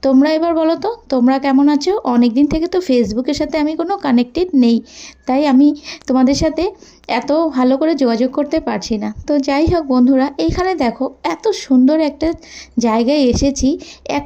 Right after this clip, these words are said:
পাশে ব্রহ্মপুত্র, এক পাশে, এ, তোমার এই ফেরিগুলো দেখা যাচ্ছে, এত সুন্দর। আর পার্কের ভেতরটা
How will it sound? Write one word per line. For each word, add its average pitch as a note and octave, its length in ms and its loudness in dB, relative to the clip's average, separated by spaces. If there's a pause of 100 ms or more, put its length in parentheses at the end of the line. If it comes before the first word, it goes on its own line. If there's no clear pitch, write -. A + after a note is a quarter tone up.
পাশে E4+ 200 -2 (100)
ব্রহ্মপুত্র, C4+ 560 0 (280)
এক C4 60 -6 (100)
পাশে, D4+ 360 -2
এ, - 480 -8 (160)
তোমার B3+ 240 2 (480)
এই B3+ 180 0 (360)
ফেরিগুলো D#4 440 2 (120)
দেখা B3 180 -2
যাচ্ছে, C4+ 220 -2 (100)
এত - 100 -10 (160)
সুন্দর। C#4+ 260 4 (160)
আর A#3+ 80 0 (200)
পার্কের C4+ 380 -2 (100)
ভেতরটা D4+ 460 0